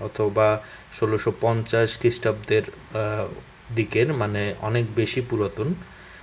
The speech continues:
এবং এটা, আহ, চায়নার, আহ, one of the, আহ, tourist visited place। অনেক দর্শকেরা এখানে ঘুরতে আসে, আহ, চায়নার বিভিন্ন শহর থেকে। So এখন আমরা হচ্ছে একটা এন্ট্রান্স দিয়ে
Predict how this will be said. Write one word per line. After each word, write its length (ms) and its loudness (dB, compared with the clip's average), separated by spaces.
এবং 340 -2
এটা, 480 4
আহ, 320 -2
চায়নার, 720 -2
আহ, 280 -8
one 80 -4
of 200 -6
the, 240 0
আহ, 600 -6
tourist 480 2
visited 580 4
place। 400 4
অনেক 320 0
দর্শকেরা 500 0
এখানে 320 -2
ঘুরতে 320 -2
আসে, 240 0
আহ, 1500 -6
চায়নার 300 -2
বিভিন্ন 380 -2
শহর 300 2
থেকে। 160 -14
So 60 -4
এখন 320 -2
আমরা 240 0
হচ্ছে 300 -2
একটা 180 -2
এন্ট্রান্স 600 -2
দিয়ে 140 0